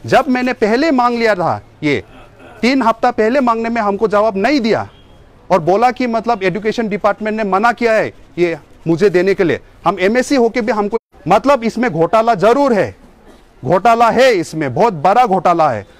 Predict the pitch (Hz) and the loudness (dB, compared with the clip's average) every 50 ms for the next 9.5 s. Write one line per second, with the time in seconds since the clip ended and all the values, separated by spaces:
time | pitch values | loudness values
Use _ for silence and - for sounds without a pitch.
0 | - - 180 214 240 226 180 220 214 208 - 269 - 262 233 226 226 247 285 285 | -10 -2 0 0 0 2 2 2 0 2 0 0 0 2 2 2 2 2 2 0
1 | 294 294 269 254 226 202 233 226 220 - - - - _ _ - - - - - | 0 2 2 0 2 2 0 0 0 -4 -12 -20 -20 _ _ -20 -20 -20 -6 2
2 | 233 247 254 254 - 277 277 247 - 254 247 233 240 233 233 226 - - - 240 | 2 4 4 4 2 0 0 2 2 2 0 2 2 0 0 0 0 -2 -2 -2
3 | 226 226 226 220 - - _ - - 208 214 226 214 226 233 247 254 - _ _ | 0 2 0 -2 -2 -6 _ -2 0 2 2 2 0 -2 -4 -4 -6 -8 _ _
4 | _ - 135 180 185 - 233 240 233 233 - 240 226 220 - - - - 196 208 | _ -2 0 0 0 0 -2 -2 -2 0 2 2 0 0 -2 -16 -12 -2 0 0
5 | 247 240 - - - - - - 127 170 202 233 233 240 240 240 233 - 262 233 | 0 0 -4 -16 -20 -20 -12 -2 0 2 2 2 2 2 0 0 0 0 -2 -2
6 | 240 208 220 214 220 226 220 220 220 214 208 202 220 214 - 220 220 214 214 220 | 0 0 0 0 0 0 -2 -2 -2 -2 0 -2 -2 0 0 0 0 0 -2 2
7 | 240 269 294 - - - - - - - - - - - - - 139 190 240 285 | 2 0 0 0 -6 -20 -20 -20 -20 -20 -20 -20 -20 -20 -8 -2 2 2 2 2
8 | 277 262 247 233 - 247 240 233 226 - - - 226 202 151 - - 185 190 190 | 2 0 -2 -2 -2 0 0 0 -2 -2 -6 -4 -2 -2 -2 -2 -2 -2 -2 0
9 | 208 226 226 - - - 170 208 240 247 | 0 -2 -2 -2 -4 -2 0 2 2 2